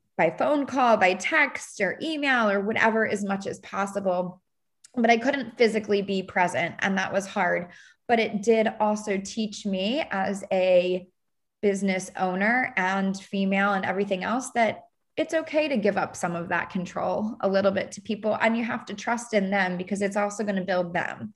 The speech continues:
And if you build them, your company is gonna continue to build and grow. And that was just a really, really big factor. And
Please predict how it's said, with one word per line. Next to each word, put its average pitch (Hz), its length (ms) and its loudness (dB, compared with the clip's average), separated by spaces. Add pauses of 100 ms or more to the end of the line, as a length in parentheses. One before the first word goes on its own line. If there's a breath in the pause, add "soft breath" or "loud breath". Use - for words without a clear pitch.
(500 loud breath)
And 196 120 2
if 196 160 -2
you 214 180 2
build 233 340 2
them, 277 300 2
your 240 200 6
company 214 400 -2
is 196 120 -2
gonna 180 200 -4
continue 170 600 -6
to - 100 -8
build 131 340 -2
and 160 180 -4
grow. - 440 -2 (420 loud breath)
And 196 240 2
that 190 180 2
was 190 280 -2
just 196 280 -2
a 208 60 -2
really, 185 460 2
really 180 260 2
big 175 240 -6
factor. 160 640 -2
And 175 480 -2